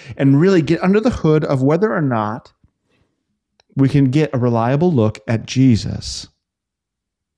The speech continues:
at Jesus and what he claimed in the New Testament, who he claimed to be, that he is our Lord and our Savior. Last week, we studied at the feet of John Warwick Montgomery.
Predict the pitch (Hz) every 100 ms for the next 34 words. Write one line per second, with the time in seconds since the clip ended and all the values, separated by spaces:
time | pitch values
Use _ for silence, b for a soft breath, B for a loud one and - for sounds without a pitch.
0 | _ _ _ _ _ 120 - 135 123 -
1 | - - - 120 143 165 - - 196 160
2 | 107 98 90 - - _ _ _ _ _
3 | - 120 117 - 117 - 113 196 214 214
4 | - 208 208 151 117 139 151 92 - -
5 | _ _ _ _ _ _ _ _ _ _
6 | _ - - 127 143 135 143 117 107 123
7 | 127 - 104 110 110 - 107 104 - 104
8 | 107 98 78 _ _ b b b b b
9 | _ _ _ _ _ _ _ _ - 110
10 | 135 - 120 127 - _ _ _ _ _
11 | - 131 131 - 131 131 127 101 - 143
12 | 151 107 87 120 139 139 123 135 123 110
13 | 104 104 120 147 185